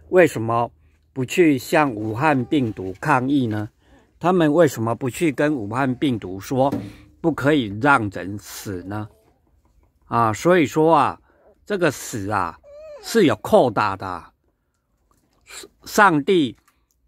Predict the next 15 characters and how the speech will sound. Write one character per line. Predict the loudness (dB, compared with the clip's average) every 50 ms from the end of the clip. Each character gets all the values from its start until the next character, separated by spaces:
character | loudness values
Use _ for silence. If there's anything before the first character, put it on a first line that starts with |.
| _ _
对 | 0 2 2 2
地 | 2 2 0 -2 -2 -2
球 | -4 -6 -6 -6 -6
人 | -4 -2 -2 0 0 2
类 | 2 2 2 0 -2 -8 _ _ _
死 | -20 -20 -12 -6 -4 -4 -4
亡 | -2 -4 -4 -4 -4 -6
的 | -6 -6 -6
数 | -4 0 2 2 2 2 0
字 | -2 -2 0 0 0 -2 -6 _ _ -20 -20 -20 -20
是 | -12 0 2 2 4
有 | 4 2
扣 | -2 -4 0 2 2 2
打 | 2 0 -2 -4 -4 -6
的。 | -8 -12 -14